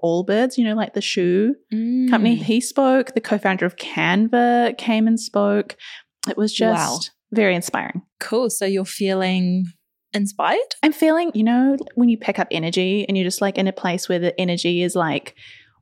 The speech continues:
Speaker 1: what you want it to be. It's like you're just surrounded by people that, like, are interested in business and growth and just
Speaker 2: Mm-hmm.
Speaker 1: it was very fun. So, yeah, I'm, I'm very excited to talk today. I will say, though,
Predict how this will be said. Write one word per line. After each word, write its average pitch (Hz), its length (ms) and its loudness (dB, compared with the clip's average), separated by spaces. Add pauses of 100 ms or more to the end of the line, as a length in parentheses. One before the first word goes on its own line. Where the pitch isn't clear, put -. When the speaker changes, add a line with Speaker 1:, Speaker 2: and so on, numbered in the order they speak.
Speaker 1:
what 202 260 -4
you 196 140 0
want 240 280 2
it 240 100 -4
to 247 100 -4
be. 233 240 2
It's - 180 -2
like - 100 -6
you're 196 120 -2
just 196 140 -6
surrounded 170 280 -6
by - 140 -4
people 175 360 -4
that, 175 240 -4
like, 175 280 -2 (340)
are 240 160 2
interested 262 460 0
in 240 100 4
business 247 560 2
and 196 140 -2
growth 254 560 0
and 196 340 -4
just 214 300 -2
Speaker 2:
Mm-hmm. 196 180 -2 (400)
Speaker 1:
it - 20 2
was 294 140 0
very 180 320 0
fun. 175 480 0 (400)
So, - 160 0
yeah, 339 180 4
I'm, 277 140 4
I'm 233 160 2
very 220 220 2
excited 214 280 0
to 208 80 -2
talk 202 220 -2
today. 202 420 -2
I 226 100 2
will 254 200 2
say, 262 300 0
though, 185 360 0